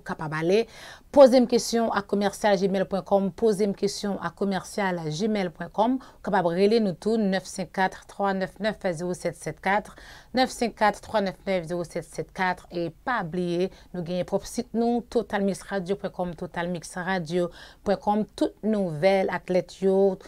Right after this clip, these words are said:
se la wap jen yo ke atlet late yo. an Ayiti, ou aletranje Se la w ap jwenn tout enfòmasyon sa yo.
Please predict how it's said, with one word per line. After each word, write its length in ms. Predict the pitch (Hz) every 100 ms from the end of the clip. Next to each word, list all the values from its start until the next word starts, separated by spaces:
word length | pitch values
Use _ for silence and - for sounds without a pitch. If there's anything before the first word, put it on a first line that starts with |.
| -
se 280 | - 208 175
la 300 | 165 180 180
wap 140 | 160
jen 180 | 165 170
yo 140 | 170
ke 180 | 170 214
atlet 320 | - - 185
late 280 | 175 156 165
yo. 100 | 165 - -
an 180 | 269 233
Ayiti, 420 | 208 185 - 196
ou 200 | - 208 -
aletranje 600 | 175 170 160 175 151 180 - - -
Se 220 | - 190
la 260 | 175 180 170 -
w 80 | 175
ap 120 | 151
jwenn 280 | 165 170 165 -
tout 220 | 247 247 -
enfòmasyon 680 | 180 - 170 160 - 185 160
sa 200 | - 175
yo. 180 | 202